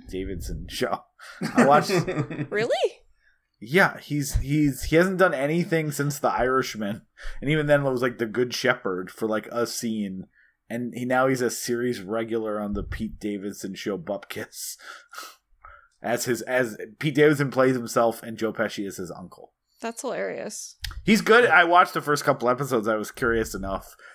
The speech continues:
Speaker 1: to see Joe Pesci on a T V show, uh, and he's, I mean, he's, he's great.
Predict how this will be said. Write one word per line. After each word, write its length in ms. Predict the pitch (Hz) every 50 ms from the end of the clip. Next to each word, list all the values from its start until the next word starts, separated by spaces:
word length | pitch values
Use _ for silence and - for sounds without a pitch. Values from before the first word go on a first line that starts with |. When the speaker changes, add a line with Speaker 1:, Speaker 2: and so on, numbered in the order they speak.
| _ _ _ _ - -
Speaker 1:
to 100 | - 117
see 180 | - 123 117
Joe 260 | 110 110 - 123 120
Pesci 380 | 107 117 117 117 - - 117 107
on 120 | 101 95
a 80 | 92 90
T 160 | - 113 104
V 120 | 98 117 117
show, 420 | - - 104 90 85 85 85 85 - - - _ _ _ - - - - - -
uh, 280 | - 101 101 98 95 92
and 80 | - 110
he's, 220 | 123 123 123 -
I 80 | 120 120
mean, 140 | 120 127 127
he's, 200 | 131 120 107 -
he's 200 | - 139 147 143
great. 260 | - 139 - 143 -